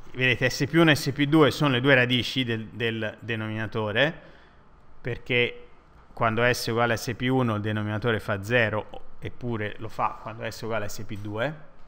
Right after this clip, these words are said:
Allora, se s-, svolgiamo, qui mi viene S quadro diviso S P uno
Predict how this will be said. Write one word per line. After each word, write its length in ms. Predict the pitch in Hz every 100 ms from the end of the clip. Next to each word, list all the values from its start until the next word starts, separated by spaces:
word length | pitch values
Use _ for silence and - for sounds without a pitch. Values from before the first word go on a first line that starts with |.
| - - - - - - -
Allora, 300 | - 135 123
se 200 | - 147
s-, 140 | 135 -
svolgiamo, 840 | - 143 139 127 139 123 139 156 151
qui 140 | 139
mi 120 | 127
viene 520 | 123 117 107 107 - -
S 380 | 123 - - 165
quadro 760 | 165 143 135 139 156 160 - -
diviso 640 | 120 123 131 113 107 - -
S 340 | 123 - 127 -
P 160 | 120
uno 400 | 123 117 104 98